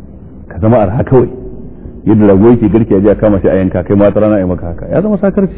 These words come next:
Aikin musulmi kafin a ce an kai masa ya kashe arna goma ko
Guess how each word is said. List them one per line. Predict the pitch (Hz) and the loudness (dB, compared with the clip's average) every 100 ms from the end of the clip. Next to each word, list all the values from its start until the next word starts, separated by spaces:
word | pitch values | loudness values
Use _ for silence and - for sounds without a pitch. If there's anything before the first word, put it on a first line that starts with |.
| - - - - - - - - - | -12 -16 -16 -18 -16 -14 -14 -14 -6
Aikin | - 392 359 226 | 0 2 4 4
musulmi | 127 120 127 | 4 4 4
kafin | 117 107 139 | 2 0 0
a | 107 | 0
ce | - | 0
an | 113 107 | 0 2
kai | 123 | 2
masa | 120 113 | 2 2
ya | 104 | 0
kashe | 113 113 104 | 0 -4 -2
arna | 104 107 98 | -2 -2 0
goma | 113 107 | 0 0
ko | 101 | -2